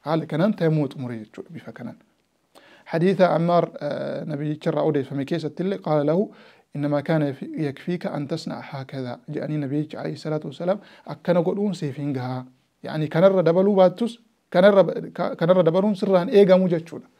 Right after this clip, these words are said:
Haaluma kanaan tayammuma godhame-, godhatee jechuudha. فضرب بكفه ضربة على الأرض. Kanas Nabiyyichi alayhi salaatu wassalaam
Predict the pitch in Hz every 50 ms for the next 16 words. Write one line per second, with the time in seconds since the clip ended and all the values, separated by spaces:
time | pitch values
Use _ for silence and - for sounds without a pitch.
0 | _ _ _ _ _ _ _ _ _ _ - 147 165 156 151 143 143 143 180 175
1 | 180 190 220 311 - - _ _ - 165 165 170 170 156 139 143 - - 156 151
2 | 151 - 160 165 - 151 - 156 143 135 135 135 - - 127 - - _ _ _
3 | _ _ _ _ _ _ - 156 151 190 185 156 147 151 151 151 - - 147 156
4 | - 185 180 170 - 165 143 147 151 156 - _ 156 160 175 180 160 156 156 160
5 | 147 147 135 - 156 180 202 220 - - - - - _ _ - 156 170 180 180
6 | 170 151 151 165 175 165 165 151 147 165 170 160 165 160 165 165 165 160 151 -
7 | - 165 175 185 180